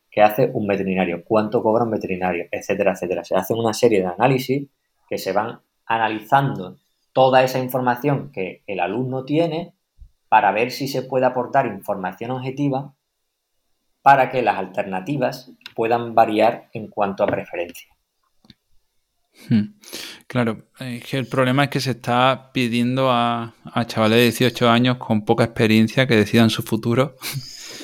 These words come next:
Speaker 2: Eh, y al final, eh, yo mismo pienso en mí que elegí ingeniería informática sin haber programado en mi vida. Eh, aquí estoy siendo psicólogo, <laughs> o sea que ya os puedo decir dónde acabó esa historia. Mm, no sé, ya aquí te invito a, a una reflexión personal.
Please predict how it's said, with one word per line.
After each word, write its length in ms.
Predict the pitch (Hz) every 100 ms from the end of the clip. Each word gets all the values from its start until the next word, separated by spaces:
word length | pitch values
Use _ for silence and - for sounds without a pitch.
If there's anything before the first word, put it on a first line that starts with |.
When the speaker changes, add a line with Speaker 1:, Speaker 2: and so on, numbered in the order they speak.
| - -
Speaker 2:
Eh, 400 | 120 113 110 104 104
y 260 | 78 107 117
al 120 | 113
final, 580 | - 110 107 113 131 - _ _ - - -
eh, 180 | 123 113 - -
yo 200 | 120 127
mismo 240 | 151 156
pienso 320 | 135 131 -
en 100 | 113
mí 180 | 113 135
que 240 | - 120 107
elegí 300 | 107 - 117
ingeniería 360 | 104 117 110
informática 600 | 107 113 107 110 120 123
sin 220 | - 113
haber 180 | 107 107
programado 460 | - 113 104 107 113
en 60 | 101
mi 80 |
vida. 320 | 101 110 135 -
Eh, 260 | - 107 104
aquí 80 | 104
estoy 240 | - 110 -
siendo 280 | - 117
psicólogo, 540 | 120 151 120 147 147 160
<laughs> 0 |
o 40 |
sea 220 | - 160
que 100 | 135
ya 140 | 139 131
os 80 | 127
puedo 200 | 139 123
decir 340 | 120 131 123
dónde 180 | 127 117
acabó 240 | 113 120
esa 100 | 110
historia. 380 | 107 117 104 98 - - - 131 - -
Mm, 300 | 120 123 107 - -
no 220 | 139 135
sé, 360 | - 147 160 - 127
ya 200 | 117 123
aquí 240 | - 135
te 260 | - 120 110
invito 400 | 110 110 135 135
a, 260 | 117 107
a 60 | 110
una 180 | 117 127
reflexión 460 | 127 127 - 120
personal. 640 | 151 135 113 131 107 98